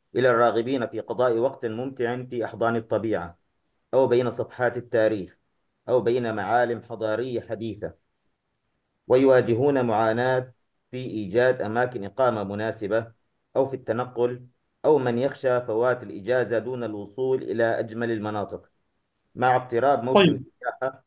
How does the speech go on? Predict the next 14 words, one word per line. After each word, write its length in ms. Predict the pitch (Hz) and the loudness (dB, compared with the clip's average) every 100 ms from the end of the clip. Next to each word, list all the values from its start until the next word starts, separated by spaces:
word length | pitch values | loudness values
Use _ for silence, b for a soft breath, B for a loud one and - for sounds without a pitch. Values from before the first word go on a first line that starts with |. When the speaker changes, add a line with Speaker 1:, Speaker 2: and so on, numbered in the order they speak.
| _ _ _ - | _ _ _ -2
Speaker 1:
خصصت 440 | 170 143 - 131 - | -2 0 -2 -2 0
شركتنا 460 | 113 110 147 131 | 0 0 -2 -4
السياحية 640 | 113 - 117 113 - 139 | -8 -4 -2 -2 -2 -2
من 140 | 110 110 | 0 -2
أجلك 340 | 135 120 113 | -6 -6 -4
أجمل 380 | 120 110 113 117 | -4 -6 -8 -6
تجربة 420 | 143 113 104 104 | -6 -6 -6 -6
فريدة 400 | 104 110 123 135 | -4 -4 -4 -2
يمكن 380 | 117 123 120 110 | -4 -4 -8 -8
أن 140 | 104 101 | -8 -4
تعيشها 540 | 107 127 131 117 123 | -4 -4 -4 -2 -2
مع 240 | 117 110 | -4 -6
أسرتك 420 | - - 127 127 117 | -8 -6 -6 -4 -6
وأصدقائك. 680 | 98 98 92 95 57 - | -6 -6 -12 -10 -12 -16